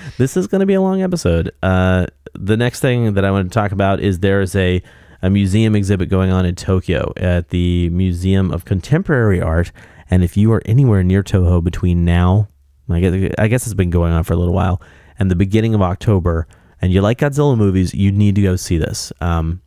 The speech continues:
Speaker 2: if there's any chance at all that I'm gonna be there for work, uh, you better believe I'm not gonna miss this exhibit. It's, uh, called Tokusatsu Special Effects, uh, Exhibition.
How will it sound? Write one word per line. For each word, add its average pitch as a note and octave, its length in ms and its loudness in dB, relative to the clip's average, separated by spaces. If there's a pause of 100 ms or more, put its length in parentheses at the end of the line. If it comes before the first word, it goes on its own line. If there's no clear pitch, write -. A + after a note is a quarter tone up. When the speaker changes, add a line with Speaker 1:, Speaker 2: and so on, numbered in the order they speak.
(120)
Speaker 2:
if G2+ 140 -2
there's G2 320 -2
any B2+ 220 2
chance F#2+ 340 0
at F2 80 0
all E2 220 0
that E2+ 160 -2
I'm D#2+ 160 -2
gonna E2 140 0
be D#2+ 180 0
there E2 360 -2 (400)
for - 220 -4
work, F2 480 -2 (580)
uh, E2+ 240 2
you F#2 140 0
better F#2 240 0
believe F2 340 0
I'm E2 180 -2
not E2 220 -2
gonna F2 160 -2
miss - 240 -2
this - 240 -6
exhibit. - 500 -4
It's, - 260 -4
uh, E2+ 280 0
called E2+ 400 -2 (420)
Tokusatsu G2 800 0 (180)
Special G#2+ 440 0
Effects, - 440 -4 (380)
uh, F2 240 -2 (100)
Exhibition. F2 720 -2